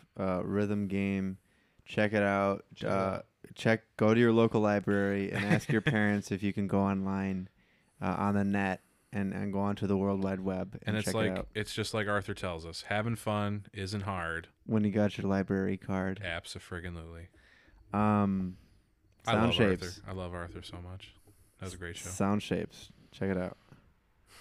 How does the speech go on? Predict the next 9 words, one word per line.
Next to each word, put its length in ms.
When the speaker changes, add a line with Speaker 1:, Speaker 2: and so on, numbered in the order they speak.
Speaker 1:
Arthur's 340
good 200
too. 200
Speaker 2:
<laughs> 60
Speaker 1:
Every 280
day 360
when 220
you're 120
walking. 600